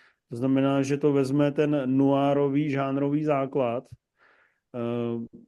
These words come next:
propojí to s historií města, nějakými skutečnými kauzami, skutečnými událostmi a zároveň to famózně pracuje s různými postavami, jak s tím hlavním hrdinou, s, s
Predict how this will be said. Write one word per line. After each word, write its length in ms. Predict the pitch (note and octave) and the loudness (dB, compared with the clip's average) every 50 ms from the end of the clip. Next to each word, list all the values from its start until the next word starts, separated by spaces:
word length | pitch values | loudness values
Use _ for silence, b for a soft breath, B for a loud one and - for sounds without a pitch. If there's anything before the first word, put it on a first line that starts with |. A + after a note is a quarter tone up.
| _ _ _ | _ _ _
propojí 520 | D#3 C#3 C3+ C#3 - D3 D3 C#3+ D3 D3 C#3+ | 0 0 0 2 4 6 6 6 4 2 0
to 200 | - E3 D#3 C3+ | 0 0 0 2
s 40 | B2+ | -2
historií 500 | C#3+ C#3 - - D3+ C#3 C#3+ D3 D#3+ D#3 | -4 -4 -2 -2 0 2 2 2 2 2
města, 600 | D3+ D3 C#3+ C#3+ - - D3+ C#3+ C#3+ D3 D3 D3+ | 2 2 0 -2 -4 -2 -2 0 0 0 0 -2
nějakými 460 | D3 C#3+ C3+ C3 - D3 C#3+ D3 C#3+ | -4 -6 -6 -6 -6 -2 -2 -2 -2
skutečnými 640 | D3 - - C3+ D3+ C#3 - - D3+ C#3+ D3+ D3+ | -2 -6 -6 -6 -6 -6 -4 -4 -2 -2 -2 -2
kauzami, 760 | D3+ - D3 C#3 C#3 B2+ C#3+ C#3+ C3+ C3+ C3+ C3+ C#3+ D3+ D#3+ D3+ | 0 0 0 0 2 2 2 2 2 2 2 0 0 -2 -6 -8
skutečnými 640 | - - - C#3+ C3+ C#3+ - - D3+ C#3 C#3+ D3+ D#3+ | -12 -12 -10 -8 -8 -8 -6 -4 -4 -2 0 0 0
událostmi 880 | D3+ C#3 C#3+ C#3+ C#3 C#3 C3+ C3+ C3 - - - B2+ A#2 A2+ A#2 C3+ - _ _ _ _ _ _ _ _ | 0 2 2 2 2 0 -2 -4 -6 -6 -6 -4 -4 -4 -4 -6 -8 -12 _ _ _ _ _ _ _ _
a 120 | - B2+ A#2+ | -8 -8 -2
zároveň 540 | A2+ C#3 C3+ C3+ C3+ C#3 C#3 C#3+ D3 C#3+ C#3+ | 0 2 2 2 2 2 0 0 -2 -2 0
to 400 | D#3 D#3 D3+ D3 D3 D3 D3 - - - | 2 2 4 2 0 -2 -4 -12 -14 -6
famózně 500 | - D3+ C#3+ C#3+ C#3+ D3 C3 A#2+ D3+ D3 | -4 -2 0 2 2 0 0 0 -2 -2
pracuje 800 | C#3 D3 D3+ C#3 B2 - - - D3 C#3+ C#3+ C#3+ C#3+ C#3+ C#3+ C#3+ - | -2 -2 -4 -4 -4 -4 -2 2 4 4 6 4 4 0 -4 -6 -12
s 140 | B2+ - - | -10 -4 -2
různými 480 | C#3 C3 B2+ B2 B2+ C#3+ C#3+ D3 D#3 D#3 | 0 0 0 0 0 0 0 0 -2 -2
postavami, 680 | D#3 D#3 C3+ - - D3+ C#3 C3+ C3+ C3+ C3+ C#3 C#3 | -2 -4 -4 -4 -4 -4 -2 -2 -2 -2 -2 -2 -2
jak 180 | C3+ C3+ C3+ | -4 -6 -8
s 80 | - - | -10 -8
tím 140 | - D3+ D3 | -6 -4 -2
hlavním 360 | C3+ C#3 C3+ C3+ C#3+ D3 C3+ | -2 -2 -2 0 -2 -2 -2
hrdinou, 600 | C3+ B2+ B2 B2 B2+ B2 A#2+ A#2 A2+ A#2 C3+ - _ _ _ _ _ _ _ _ _ _ _ _ _ - | -4 -4 -4 -4 -2 -2 -2 -4 -4 -6 -8 -12 _ _ _ _ _ _ _ _ _ _ _ _ _ -20
s, 220 | - - - B2+ B2 A#2+ B2 A#2+ A#2+ A#2+ B2 A#2+ A#2+ A#2+ A#2+ A#2 A#2 A#2+ C3+ C3+ C#3 C#3 C#3 C#3 C#3 - _ _ _ _ - C3+ C#3 C3+ C3 B2+ | -18 -10 -4 -2 0 0 2 2 0 0 0 -2 -2 -4 -6 -8 -10 -12 -14 -16 -18 -18 -20 -20 -20 -20 _ _ _ _ -18 -16 -12 -10 -10 -10
s 300 | B2 - - - - C#3 | -10 -10 -12 -8 -4 -2